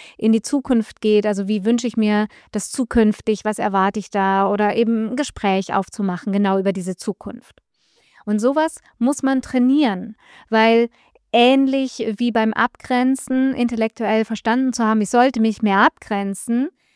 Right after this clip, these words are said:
ähm, ist es natürlich auch nicht getan, ähm, wenn ich sage, „Ah, ich mache Rabattmarken sam-, sammeln, ich sollte vielleicht meinen Ärger angemessen zeitnah und, äh, direkt zeigen.“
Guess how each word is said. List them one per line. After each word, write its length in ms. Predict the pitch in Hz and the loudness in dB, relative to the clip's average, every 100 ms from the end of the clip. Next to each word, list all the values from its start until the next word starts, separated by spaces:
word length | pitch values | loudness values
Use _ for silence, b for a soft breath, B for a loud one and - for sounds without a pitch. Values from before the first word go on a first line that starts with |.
| _ | _
ähm, 340 | - 233 233 - | -4 -2 -2 -4
ist 200 | 247 269 | -6 -4
es 140 | 285 269 | -6 -6
natürlich 520 | 254 - 254 254 - | -6 -6 -8 -8 -6
auch 120 | 214 | -4
nicht 240 | 240 262 | -2 -4
getan, 680 | - 262 - 220 214 247 320 359 b b b | -6 -8 -4 -2 0 0 -2 -6 b b b
ähm, 300 | 233 233 233 | 0 0 0
wenn 140 | 240 | 0
ich 140 | 247 226 | 0 -2
sage, 520 | 233 220 240 240 240 | 0 2 2 2 0
„Ah, 220 | 240 262 | 0 -2
ich 180 | 233 - | -4 -4
mache 220 | 226 - | -6 -4
Rabattmarken 800 | 214 208 240 247 240 240 247 247 | -2 0 0 0 0 0 -2 -4
sam-, 460 | 226 226 240 240 226 | 0 0 0 -4 -6
sammeln, 420 | 226 233 247 247 | 0 2 2 0
ich 120 | 226 | -2
sollte 300 | - 226 233 | -2 -2 -2
vielleicht 220 | 226 220 - | -4 -6 -4
meinen 140 | 214 | -4
Ärger 300 | 196 226 226 | -2 0 0
angemessen 500 | 214 226 220 214 - | 0 0 0 -2 -8
zeitnah 600 | - 247 285 220 214 247 | -2 0 2 0 0 0
und, 400 | 220 214 214 - | 0 -2 -2 -4
äh, 160 | 208 196 | -4 -4
direkt 480 | 220 254 320 - | -2 -2 -2 -6
zeigen.“ 500 | - 196 190 190 233 | -8 -4 -2 0 0